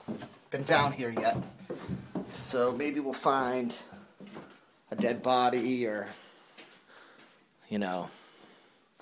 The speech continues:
something like that. That hasn't happened yet.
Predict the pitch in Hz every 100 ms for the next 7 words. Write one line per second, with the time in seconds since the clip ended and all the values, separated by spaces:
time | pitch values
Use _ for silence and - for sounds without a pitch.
0 | - - - - - 117 113 104 - 101
1 | 95 90 107 - - - 127 107 101 107
2 | 101 98 98 92 -